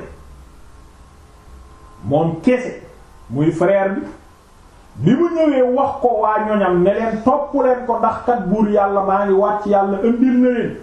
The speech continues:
ki nga xam ne moom ngeen di xaar, doon xaar, topp leen ko te bu leen wuteek moom." Ah,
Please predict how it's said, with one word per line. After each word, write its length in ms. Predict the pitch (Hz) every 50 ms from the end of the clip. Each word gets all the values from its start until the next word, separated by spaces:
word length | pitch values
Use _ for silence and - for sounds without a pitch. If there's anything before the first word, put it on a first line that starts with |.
| - - - - - - - - -
ki 80 | 175 180
nga 100 | 202 196 202
xam 180 | 208 196 196 196
ne 60 | 190 190
moom 200 | 190 190 190 190
ngeen 260 | 190 190 190 190 185
di 80 | 196 190 196
xaar, 340 | 190 196 196 190 190 180 151 170
doon 220 | 165 190 190 196 190
xaar, 380 | 196 202 202 196 196 - - - -
topp 240 | 202 214 220 220 -
leen 260 | 202 202 196 190 180
ko 100 | - 185
te 120 | 180 185 180
bu 160 | 180 180 190
leen 160 | 196 190 175 175 185
wuteek 280 | 185 - 180 175 170
moom." 280 | 170 165 156 127 - - - - - - - - - - - - - - - - - - - - - - - - -
Ah, 260 | 202 - - - -